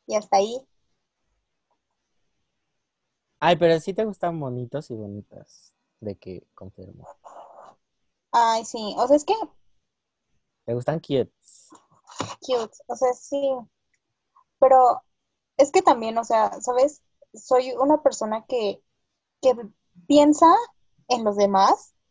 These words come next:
Speaker 1: y es como que, o sea, vato, si te digo así como de, "Hola, me gustas", y me dices, "Bueno, gracias", es como de, "Ok,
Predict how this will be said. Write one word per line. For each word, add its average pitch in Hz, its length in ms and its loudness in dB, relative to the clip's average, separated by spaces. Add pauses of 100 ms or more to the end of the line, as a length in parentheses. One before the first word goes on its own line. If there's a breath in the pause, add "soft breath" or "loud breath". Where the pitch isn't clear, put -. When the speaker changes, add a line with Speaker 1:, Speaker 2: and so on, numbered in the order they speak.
(420)
Speaker 1:
y 508 60 -6
es - 100 -10
como 294 400 0
que, 214 360 -8 (300)
o 247 100 -4
sea, 233 140 0
vato, 226 440 -4 (480)
si 233 200 -18
te 233 160 -6
digo 269 520 0 (280)
así - 220 -10
como 226 180 -4
de, - 200 -6
"Hola, 233 220 0
me 208 120 -6
gustas", 226 400 -6 (160)
y 240 80 -16
me 220 120 -10
dices, 202 380 -8 (160)
"Bueno, 240 400 -4
gracias", 220 560 -2
es - 120 -18
como 233 180 -8
de, 208 140 -8
"Ok, 277 160 0